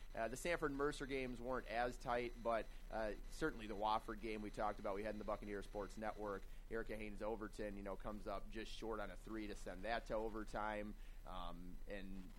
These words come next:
even some of the other games that we haven't discussed, South Alabama earlier in the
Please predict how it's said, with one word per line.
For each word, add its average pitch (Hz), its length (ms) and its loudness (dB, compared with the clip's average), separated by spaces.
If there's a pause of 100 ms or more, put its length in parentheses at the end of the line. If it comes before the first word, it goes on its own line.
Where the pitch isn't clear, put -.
even 160 240 -2
some 127 220 2
of 110 40 -4
the 110 120 0
other 117 160 2
games 104 260 -2
that 101 100 -6
we 98 140 -4
haven't 107 240 0
discussed, 104 380 -4
South 113 260 2
Alabama 101 480 0
earlier 110 400 2
in 110 80 2
the 107 80 -2